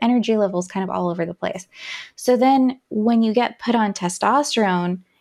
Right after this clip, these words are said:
you're pretty consistent. You feel super energized. You know, your, your blood, <laughs> actually, your blood cells are affected, your red blood cell count.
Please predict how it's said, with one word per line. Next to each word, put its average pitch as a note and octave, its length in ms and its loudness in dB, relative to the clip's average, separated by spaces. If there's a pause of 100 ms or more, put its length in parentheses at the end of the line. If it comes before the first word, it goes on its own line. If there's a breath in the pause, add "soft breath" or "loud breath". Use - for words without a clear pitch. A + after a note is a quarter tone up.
you're G3+ 160 -2
pretty F#3+ 240 2
consistent. C4+ 1080 0 (280 loud breath)
You G#3+ 160 2
feel G#3 260 2
super A#3 500 0
energized. B3+ 920 2 (400 loud breath)
You G3+ 220 0
know, F3+ 160 0
your, F3+ 320 -4 (260)
your G3 200 4
blood, A3+ 580 2
<laughs> - 100 -6
actually, C4+ 920 2
your G#3 100 2
blood B3+ 260 -2
cells A#3+ 220 0
are F3+ 140 2
affected, F3+ 500 0
your G3 120 0
red G3+ 260 0
blood G#3 200 0
cell F#3 200 0
count. E3+ 280 -2